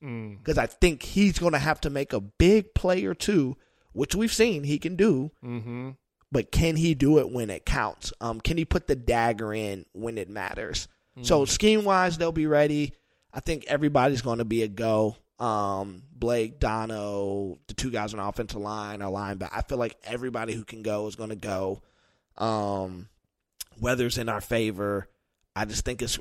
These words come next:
Speaker 2: I really think it's gonna come down to, I think the defense is gonna be fine. We have the number three defense in the country. Ohio State's gonna score.
Speaker 1: Mm-hmm.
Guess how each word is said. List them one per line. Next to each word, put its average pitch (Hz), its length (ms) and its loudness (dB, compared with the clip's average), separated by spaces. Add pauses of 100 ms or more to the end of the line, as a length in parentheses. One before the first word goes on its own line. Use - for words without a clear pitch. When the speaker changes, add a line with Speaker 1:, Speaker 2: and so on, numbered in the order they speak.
(100)
Speaker 2:
I 131 180 -2
really 120 400 -4
think 123 200 -8
it's 110 100 -12
gonna 107 160 -10
come 110 200 -8
down 98 240 -6
to, 92 480 -6 (280)
I - 40 -10
think - 180 -4
the - 60 -8
defense 113 380 -8
is - 80 -10
gonna 110 180 -8
be 101 100 -6
fine. 98 360 -10
We 107 80 -8
have 98 100 -6
the 101 80 -10
number 101 200 -10
three 104 180 -8
defense 95 380 -12
in 101 60 -16
the 98 60 -14
country. 101 600 -8 (460)
Ohio 131 220 2
State's 147 280 2
gonna 123 260 0
score. 101 560 2 (260)
Speaker 1:
Mm-hmm. 113 360 -12